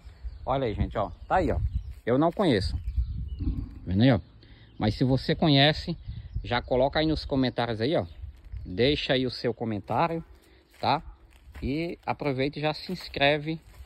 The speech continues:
no canal, tá vendo aí? Uma máquina muito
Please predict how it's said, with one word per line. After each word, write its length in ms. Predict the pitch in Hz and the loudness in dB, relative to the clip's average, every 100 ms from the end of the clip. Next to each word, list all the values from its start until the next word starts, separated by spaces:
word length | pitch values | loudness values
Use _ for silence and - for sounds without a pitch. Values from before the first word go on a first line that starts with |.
| - - - | -20 -20 -10
no 320 | - 120 139 151 | 0 4 4 2
canal, 440 | - 160 98 82 - - - | 2 4 4 0 -8 -20 -16
tá 100 | - | -6
vendo 180 | 92 95 | -2 4
aí? 200 | 165 208 - - - - - - - - - - | 4 2 -4 -18 -16 -16 -18 -14 -12 -12 -14 -6
Uma 100 | 107 | 0
máquina 320 | 110 127 139 | 2 2 2
muito 480 | 120 131 160 175 160 | 4 6 4 2 -2